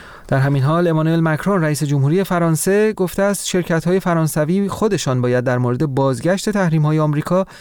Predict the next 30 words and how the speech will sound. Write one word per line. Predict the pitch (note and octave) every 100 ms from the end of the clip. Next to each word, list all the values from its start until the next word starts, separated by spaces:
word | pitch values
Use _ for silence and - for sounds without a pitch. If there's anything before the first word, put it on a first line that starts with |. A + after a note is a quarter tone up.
| - -
علیه | B2 A#2+ A#2
ایران | A2+ A#2+ C3+
تصمیم | C3+ B2 - F3+
بگیرند. | G#2 - F2 B2 - - - - - - -
رئیس | B2+ C3+
جمهوری | B2 B2 C3 E3
فرانسه | E3 D#3 D3 F#3+
روز | F#3+ F#3+
جمعه | E3+ E3 D3+ E3+ C3
با | B2 B2+
اعلام | B2+ D3
این | D#3+
موضوع | D#3 D3 C3+ F#3 F#3+
در | F3+
نشست | F3 D#3 E3 F3+
اقتصادی | D#3+ D3 - C#3 G#3
سن | - E3+
پترزبورگ | D3 C3 A2 G#2+ A#2+ A2+
روسیه | G#2+ A2+ - A2+
گفت | A#2+ F#3 - - - - - -
نمی‌تواند | A3+ D#3 B2+ A#2 A#2+ A#2+ A#2+
از | A#2+ -
توتال | C#3 B2+ D3+ D3+
بخواهد | E3+ - D#3+ E3
که | -
از | D3+ B2
بازار | C3 C3 E3+
آمریکا | F3 C3+ A#2+ D#3+ F3+ - - - B2
بیرون | B2+ C3 A2
بیاید. | E2+ D#2+ E2+